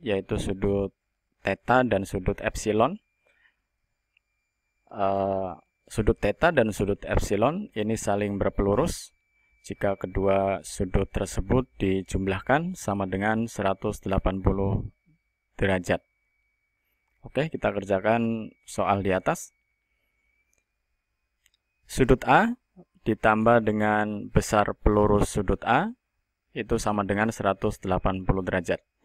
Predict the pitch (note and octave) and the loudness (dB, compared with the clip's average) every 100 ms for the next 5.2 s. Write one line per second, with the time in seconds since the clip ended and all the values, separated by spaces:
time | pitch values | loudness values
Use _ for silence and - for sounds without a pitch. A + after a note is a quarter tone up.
0 | - _ _ _ _ - G2 F#2 G2 A2+ | -20 _ _ _ _ -4 -2 0 2 2
1 | B2+ - G2+ G2 F#2 - G2+ G2 F#2+ B2+ | 2 0 2 2 2 -2 0 0 2 0
2 | A#2 G#2 F#2+ - - G2+ F2+ G2+ F#2 - | 2 2 0 -4 2 4 4 4 2 -2
3 | _ - F#2 - F#2 F#2 - _ _ G#2+ | _ -4 -4 0 -2 -2 -6 _ _ 2
4 | - C3 B2+ - A2 A2 A#2 A#2 - F#2+ | 6 4 4 2 4 6 4 2 -4 -2
5 | F#2+ | -2